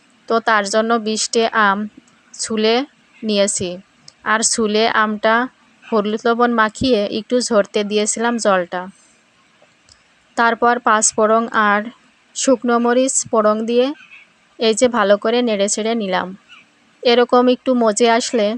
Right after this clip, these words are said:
তারপর চিনিটা দিয়ে দিব। ভালো তা-, ভালো করে যদি নিচ থেকে এরকম না নাড়াচাড়া করা হয়, তাহলে লেগে যাবে নিচ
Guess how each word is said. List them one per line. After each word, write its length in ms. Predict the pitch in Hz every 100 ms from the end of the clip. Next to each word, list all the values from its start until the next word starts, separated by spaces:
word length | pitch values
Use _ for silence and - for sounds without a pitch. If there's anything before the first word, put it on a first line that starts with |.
| - _ _ _
তারপর 340 | 214 208 233 233
চিনিটা 440 | - 214 202 226
দিয়ে 260 | 220 202 190
দিব। 220 | 185 180 185 190 _ _ _ _ _ _ -
ভালো 240 | 240 226
তা-, 300 | 226 240 247 226
ভালো 220 | 220 208 214
করে 200 | 240 247
যদি 240 | 240 240 254
নিচ 200 | 226 226
থেকে 320 | - 220 247 240 254 _ _ _ _ -
এরকম 400 | 214 220 226 240
না 160 | 233 214 214
নাড়াচাড়া 520 | 220 208 226 240 233
করা 300 | 233 226 233
হয়, 260 | 226 214 202 226 _ _ _ _ -
তাহলে 400 | 220 220 233 254
লেগে 300 | 254 208 196
যাবে 260 | 190 202 208
নিচ 200 | 214 196